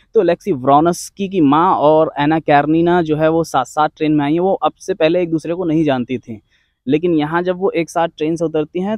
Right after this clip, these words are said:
तो स्टेपान ओब्लोंस्की और एलेक्सी व्रोनस्की इनकी भी आपस में जान पहचान हो जाती है, क्योंकि वो साथ साथ उतरती हैं तो आपस में सब लोग मिल लेते हैं।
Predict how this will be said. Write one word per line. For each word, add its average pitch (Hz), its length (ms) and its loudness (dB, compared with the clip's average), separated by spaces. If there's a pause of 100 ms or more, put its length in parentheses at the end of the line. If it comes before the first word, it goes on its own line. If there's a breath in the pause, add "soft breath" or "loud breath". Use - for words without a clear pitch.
(120)
तो 220 160 0
स्टेपान 160 460 -4
ओब्लोंस्की 147 680 -2 (120)
और 147 120 0
एलेक्सी 147 360 -2
व्रोनस्की 131 680 -4
इनकी 156 260 0
भी 185 80 -2
आपस 139 340 -4
में 208 120 -4
जान 131 200 -4
पहचान 151 340 -6
हो 143 120 -4
जाती 120 240 -8
है, 143 40 -10
क्योंकि 208 140 -6
वो 240 100 0
साथ 156 180 -4
साथ 165 240 -2
उतरती 160 340 -6
हैं 240 100 -4
तो 285 100 -8
आपस 147 340 -4
में 190 200 -4 (420)
सब 135 160 -2
लोग 190 240 0
मिल 151 120 4
लेते 123 280 0
हैं। 113 220 -6